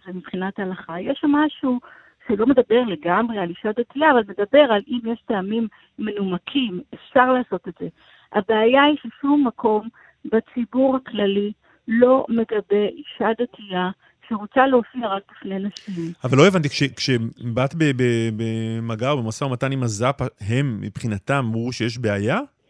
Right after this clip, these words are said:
Speaker 1: כן, כן.
Speaker 2: מה
Speaker 1: זה
Speaker 2: הם
Speaker 1: כבר
Speaker 2: אמרו
Speaker 1: כמה,
Speaker 2: לך?
Speaker 1: זה כבר כמה שנים. יש אנשים מאוד מאוד נדירים, מקומות מאוד נדירים, כמו, אני לא אגיד את שמם, כי אני לא רוצה לסבך אותם, כי אולי הם התחילו לבוא אליהם בתלונות, שהלכו איתי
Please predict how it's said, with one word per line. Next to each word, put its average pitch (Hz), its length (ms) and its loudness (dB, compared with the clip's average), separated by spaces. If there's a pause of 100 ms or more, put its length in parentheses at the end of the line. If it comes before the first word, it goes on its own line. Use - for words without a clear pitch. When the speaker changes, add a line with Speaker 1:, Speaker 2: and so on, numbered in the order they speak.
(560)
Speaker 1:
כן, 170 220 0 (560)
כן. 160 220 -2 (340)
Speaker 2:
מה 123 180 2
Speaker 1:
זה 147 60 4
Speaker 2:
הם 147 40 2
Speaker 1:
כבר 135 100 2
Speaker 2:
אמרו 110 100 2
Speaker 1:
כמה, - 160 6
Speaker 2:
לך? - 180 -6 (140)
Speaker 1:
זה 214 220 -2
כבר - 240 2
כמה 294 220 4 (120)
שנים. 233 500 0 (640)
יש 285 220 6
אנשים 330 400 4
מאוד 294 300 6
מאוד 285 220 6
נדירים, 233 500 -2
מקומות 226 420 0
מאוד 240 200 4
נדירים, 226 440 -2
כמו, 214 280 -2
אני 196 100 -4
לא 226 120 2
אגיד 262 220 -4
את 208 80 -6
שמם, 226 260 0
כי 208 80 -6
אני 190 80 -2
לא 190 40 -2
רוצה 208 200 -2
לסבך 202 380 -4
אותם, 185 320 -4
כי 185 100 -20
אולי 170 340 -4
הם - 100 -8 (280)
התחילו 170 320 -18
לבוא 165 240 0
אליהם 180 180 -2
בתלונות, 180 460 -8 (520)
שהלכו 208 440 4
איתי 285 200 2